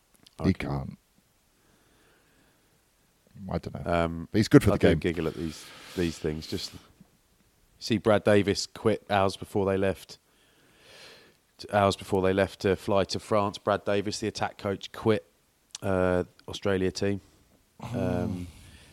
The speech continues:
Speaker 2: mate of mine from Bath, coached me for years at Bath, still lives in Bath, great guy. Um,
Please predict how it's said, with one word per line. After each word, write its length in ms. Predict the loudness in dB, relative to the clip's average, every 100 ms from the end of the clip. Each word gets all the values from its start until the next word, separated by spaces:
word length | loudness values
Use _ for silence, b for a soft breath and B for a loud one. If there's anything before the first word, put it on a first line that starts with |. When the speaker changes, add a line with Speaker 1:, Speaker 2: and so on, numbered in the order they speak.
| B
Speaker 2:
mate 180 | 0 2
of 40 | 4
mine 240 | 4 4
from 140 | 0
Bath, 360 | 2 6 6 6
coached 280 | 0 0 0
me 120 | -6
for 120 | -2
years 280 | 2 4 4
at 100 | 0
Bath, 560 | 2 4 4 0 -14 -20 _ _ -20
still 240 | -8 -4 -2
lives 160 | -4
in 80 | -4
Bath, 460 | -2 0 0 -4 -18 -2
great 240 | -2 0
guy. 380 | 0 2 2 0 -10 -8
Um, 500 | -2 -2 -2 -4